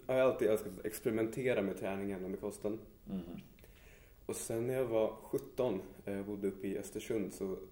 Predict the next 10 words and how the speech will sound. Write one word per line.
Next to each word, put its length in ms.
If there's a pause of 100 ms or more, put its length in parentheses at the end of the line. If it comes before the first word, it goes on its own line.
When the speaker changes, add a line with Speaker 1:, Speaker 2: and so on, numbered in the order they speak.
(560)
Speaker 1:
så 360
läste 460
jag 380
boken 580
Istället 340
för 80
doping 380 (220)
av 380
Frank 220
Nilsson. 340